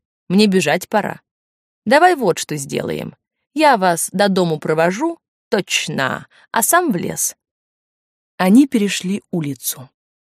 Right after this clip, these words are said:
Впереди шёл дед в дождевике,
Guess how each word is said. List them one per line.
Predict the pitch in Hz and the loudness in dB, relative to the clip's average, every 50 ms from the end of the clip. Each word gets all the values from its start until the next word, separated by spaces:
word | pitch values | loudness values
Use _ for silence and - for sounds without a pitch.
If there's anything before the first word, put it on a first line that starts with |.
| _ _ - | _ _ -18
Впереди | - - - 220 214 214 190 202 202 170 | -8 -2 0 2 4 4 2 2 0 0
шёл | - - 180 170 165 165 | 0 -2 -2 -2 -2 -2
дед | 151 160 170 160 - - | -2 -2 -4 -4 -4 -8
в | - 156 151 | -12 -10 -6
дождевике, | 156 170 156 143 147 160 143 147 143 - - 196 220 254 262 | -4 -4 -4 -4 -4 -6 -6 -6 -8 -8 -6 -6 -6 -6 -6